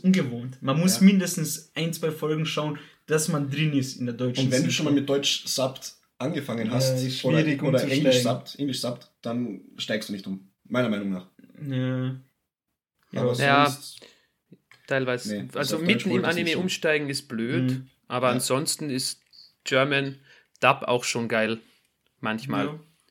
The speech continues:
Speaker 2: Ja,
Speaker 3: Kann man,
Speaker 2: auf jeden Fall.
Speaker 3: muss man nicht ganz wirklich dabei sein, hundertprozentig.
Speaker 1: Mhm, mhm.
Speaker 3: Weil wenn du jetzt einmal kurz aufs Handy schaust, kann sein, dass du einen ganz wichtigen Satz übersiehst.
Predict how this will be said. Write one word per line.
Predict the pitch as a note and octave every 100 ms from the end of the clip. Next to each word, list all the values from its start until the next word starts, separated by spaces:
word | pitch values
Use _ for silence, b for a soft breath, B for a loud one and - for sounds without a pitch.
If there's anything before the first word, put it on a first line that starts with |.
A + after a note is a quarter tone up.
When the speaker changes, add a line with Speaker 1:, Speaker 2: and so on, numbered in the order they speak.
| -
Speaker 2:
Ja, | A2
Speaker 3:
Kann | C3
man, | B2+ B2 B2+
Speaker 2:
auf | -
jeden | A2+
Fall. | - A2
Speaker 3:
muss | C#3
man | C#3+
nicht | C#3 -
ganz | C#3 D3 - - - _
wirklich | D3+ C#3 C3+
dabei | C3+ C3 C3
sein, | C3+ C#3 C3+ C3+ - -
hundertprozentig. | D3 C#3 C3+ C3+ - C3+ C3+ C3 C3 - _ _ _ _ _ _ _ _ _ _ _
Speaker 1:
Mhm, | C#3 C3+ B2+ C3 -
mhm. |
Speaker 3:
Weil | C3
wenn | B2+
du | C#3
jetzt | C#3
einmal | C#3 C#3
kurz | D3 C#3
aufs | C#3
Handy | D3+ D3
schaust, | C#3+ D3 C#3+
kann | - C#3
sein, | C#3
dass | C3+ C3+
du | C3 C3
einen | - C3 B2+ C3
ganz | A#2+ D3+
wichtigen | E3+ E3 D#3 D3
Satz | C#3 C#3+ D#3 -
übersiehst. | F3+ D#3 - F3+ B3 C4 -